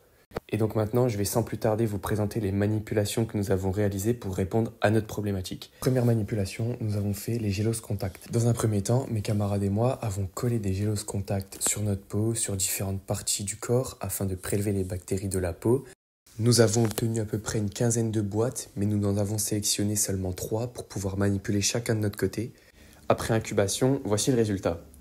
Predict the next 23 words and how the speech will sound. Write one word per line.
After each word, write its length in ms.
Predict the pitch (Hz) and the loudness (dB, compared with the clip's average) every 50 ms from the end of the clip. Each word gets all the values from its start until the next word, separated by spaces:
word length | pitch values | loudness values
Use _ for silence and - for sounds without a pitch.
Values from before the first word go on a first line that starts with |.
| - - - - - - - | -20 -20 -20 -20 -20 -20 -10
Ça 140 | - - 87 | -6 -2 0
donne 160 | 92 90 92 | 2 4 4
envie, 280 | 107 117 123 123 113 | 4 4 4 4 2
hein ? 120 | 101 110 131 - - - - - - | 2 2 -2 -6 -14 -20 -14 -12 -4
Sur 300 | - - - - 143 - | -2 -2 2 2 2 2
cette 240 | - - 127 120 117 | 4 2 2 2 2
boîte, 280 | 120 123 117 113 - - - | 2 2 2 2 0 -2 -4
on 60 | 110 | -4
peut 120 | 107 - | 0 0
voir 300 | 113 101 104 104 95 98 | -2 0 2 0 0 0
deux 180 | 98 101 110 127 | -2 2 4 4
colonies 360 | 131 - 131 120 120 117 110 | 4 4 2 2 4 2 0
différentes, 580 | 107 104 - - 104 101 92 92 87 87 - - - | -4 -6 -6 -4 -2 -2 -2 -2 -4 -6 -10 -16 -14
des 160 | - - 113 117 | -2 0 0 2
blanches 520 | 113 113 113 101 95 92 - - - - - - | 2 2 0 0 0 -2 -6 -12 -16 -18 -4 -2
et 80 | 135 131 | -2 0
des 180 | - 110 101 | 2 0 0
jaunes, 320 | 95 101 101 107 117 127 127 - - - - - - | 0 0 0 0 0 -2 -4 -8 -16 -20 -20 -18 -8
qu'on 120 | - 107 | -4 0
devra 260 | 101 107 104 107 113 113 | 2 2 2 2 2 2
identifier 420 | 104 98 95 - - - - 110 | 2 2 0 -4 -8 -4 -4 -4
plus 140 | - - - | -4 -4 -12
tard. 240 | - 101 - - | -12 -12 -12 -12